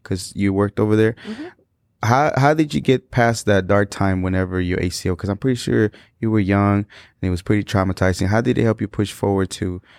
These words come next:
Speaker 1: know that there was still more for you to do, even though it was one of your bigger dreams,
Speaker 2: Yeah.
Speaker 1: that you still had to m-, move forward? What helped you push?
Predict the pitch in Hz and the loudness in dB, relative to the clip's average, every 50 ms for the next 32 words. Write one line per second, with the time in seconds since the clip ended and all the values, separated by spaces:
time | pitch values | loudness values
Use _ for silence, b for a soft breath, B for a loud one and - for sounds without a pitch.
0 | b b - 113 123 127 117 113 101 101 98 95 92 90 - - 104 98 92 92 | b b 0 2 2 4 4 2 2 4 2 2 0 -2 -2 -2 -2 -2 -2 -2
1 | 92 92 90 90 87 87 101 b b b b b b b - - - - 101 95 | -4 -4 -2 -2 -4 -6 -8 b b b b b b b -20 -8 -2 0 0 0
2 | 98 92 - - 92 95 98 92 90 90 90 87 - _ _ _ _ _ _ _ | 0 -2 -2 -6 -2 0 0 2 2 0 -2 -6 -10 _ _ _ _ _ _ _
3 | _ _ _ _ _ _ _ _ - 131 123 117 120 113 110 101 98 92 98 101 | _ _ _ _ _ _ _ _ -2 0 2 4 4 4 4 4 4 2 2 2
4 | 98 95 92 90 82 87 95 87 90 87 82 90 95 95 92 87 87 90 - - | 2 2 0 0 0 0 -2 0 0 -2 -2 -2 -2 0 0 -2 -4 -6 -10 -14
5 | - _ _ 165 165 160 160 - - 95 92 - 95 101 98 - - 123 107 104 | -16 _ _ -10 -8 -8 -6 -2 0 0 0 0 -2 -4 -4 0 0 0 2 2
6 | 98 92 - 95 - 101 98 - - - 101 101 95 - - 104 95 90 90 90 | 0 -2 -4 -6 -6 -6 -6 -6 -6 -4 -2 -2 -2 -2 0 0 0 0 0 0
7 | 90 101 110 - 110 113 110 - - 101 92 - - 110 101 101 98 - | 0 0 2 2 2 0 0 0 -4 -6 -4 -2 0 2 2 2 0 -2